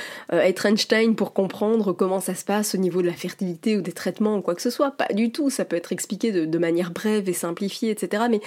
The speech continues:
je crois que c'est vraiment pour ça que j'ai tellement à cœur de te transmettre les choses de, de manière simple et fluide, mais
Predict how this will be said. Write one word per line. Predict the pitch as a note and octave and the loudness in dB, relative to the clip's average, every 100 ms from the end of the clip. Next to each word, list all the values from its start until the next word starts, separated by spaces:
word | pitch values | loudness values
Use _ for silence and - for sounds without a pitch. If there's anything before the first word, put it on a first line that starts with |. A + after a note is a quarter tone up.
| - - - | -6 -14 -12
je | - | -2
crois | A3+ | 2
que | A3 | 2
c'est | A3 | 4
vraiment | F#3+ G#3 A3+ G#3+ | 4 4 4 2
pour | A3 | -2
ça | - A3+ | -2 0
que | G3+ | 2
j'ai | F#3+ | 0
tellement | - B3+ A#3+ A3+ G#3 | 0 2 4 4 2
à | F#3 | 0
cœur | G#3+ | 0
de | G#3+ | 0
te | F3 F3+ | 0 -2
transmettre | F3 A3 A3 A3 G3+ - | -2 2 4 4 0 0
les | G#3+ | 0
choses | F#3+ A3 A3+ | 2 2 2
de, | F#3+ E3 | 2 -2
de | D#3 D#3+ | -2 0
manière | F3 E3+ E3+ E3+ | 2 4 4 2
simple | - G#3+ G#3 | 0 0 0
et | E3 | -2
fluide, | - B3+ | 2 4
mais | A#3 G3+ | 6 4